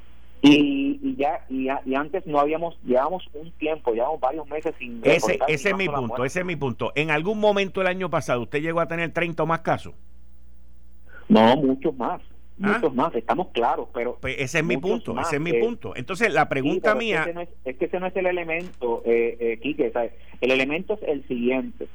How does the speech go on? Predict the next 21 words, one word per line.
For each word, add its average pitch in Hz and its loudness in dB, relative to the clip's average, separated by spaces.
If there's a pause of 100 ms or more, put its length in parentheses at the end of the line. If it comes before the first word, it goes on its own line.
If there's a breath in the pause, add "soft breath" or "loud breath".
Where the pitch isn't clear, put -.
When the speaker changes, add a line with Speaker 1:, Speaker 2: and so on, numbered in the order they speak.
(520)
Speaker 1:
Se 147 8
está 175 2
viendo 160 -4
un 143 -4
disparo, 180 0
un 151 -8
repunte 175 -4
en 135 -2
casos. 110 0 (180)
Se 135 6
está 143 2
viendo 160 0 (100)
una 131 2
ocupación 156 -2 (180)
hospitalaria, 190 0 (420)
eh, 123 -2
que 123 2
levanta 123 0
preocupación. 104 -2 (840 loud breath)
Tenemos 170 2 (220)
vacunas. 135 2